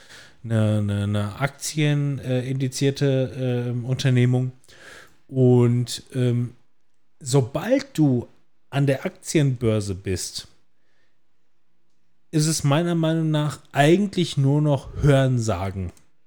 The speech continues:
So wie Bitcoin. Oder Elon Musk mit Twitter.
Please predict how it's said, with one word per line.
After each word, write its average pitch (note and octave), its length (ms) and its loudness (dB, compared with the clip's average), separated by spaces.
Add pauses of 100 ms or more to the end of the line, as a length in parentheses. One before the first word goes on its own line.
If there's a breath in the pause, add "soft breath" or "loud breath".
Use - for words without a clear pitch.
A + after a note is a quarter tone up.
(420)
So G#3 180 2
wie G3 80 8
Bitcoin. F#2 680 0 (920)
Oder D3 320 2
Elon G#3+ 300 4
Musk D#3 400 -2
mit C#3+ 220 -4
Twitter. G2+ 480 0